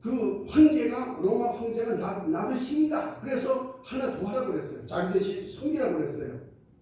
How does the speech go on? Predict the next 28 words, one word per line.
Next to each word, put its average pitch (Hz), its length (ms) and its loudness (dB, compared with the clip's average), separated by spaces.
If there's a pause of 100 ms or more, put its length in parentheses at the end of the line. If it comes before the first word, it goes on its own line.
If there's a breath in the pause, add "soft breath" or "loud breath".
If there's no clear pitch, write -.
(800)
그 302 140 -6
다른 285 380 2
신을 262 280 2
섬기는 254 480 0
사람들, 185 480 2
그 208 140 6
헬라인이라는 214 800 4
사람들은, 185 480 -2
이방 208 220 -2
신을 185 180 4
섬기는 190 260 -4
사람들은 190 520 -4
뭐 220 340 0 (640 loud breath)
자기들이 190 800 -2
신을 254 300 -2
섬기는데 233 600 0
숟가락 - 360 -2
하나도 214 320 2
꽂으면 240 340 -2
되는 220 320 2
거예요. 180 500 0 (1500)
근데 311 220 4
우리는 285 520 4
어떻게 214 200 2
합니까? 160 400 2
우리는 330 280 0
유일신 247 600 2
아닙니까? 180 420 4